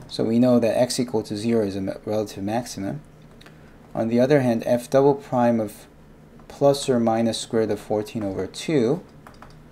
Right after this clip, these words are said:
that gives you twelve times fourteen over four minus fourteen, so it's three times fourteen minus fourteen, that's positive.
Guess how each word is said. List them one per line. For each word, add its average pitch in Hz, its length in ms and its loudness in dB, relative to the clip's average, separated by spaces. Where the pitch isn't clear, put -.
that 131 260 4
gives 120 300 -2
you 113 340 0
twelve 135 560 2
times 117 840 0
fourteen 123 600 -2
over 98 300 -4
four 143 560 2
minus 107 420 -6
fourteen, 131 720 -4
so 101 460 -4
it's - 140 -14
three 147 240 2
times 123 260 0
fourteen 113 340 -2
minus 101 200 -4
fourteen, 104 280 -8
that's 107 200 -2
positive. 123 600 -4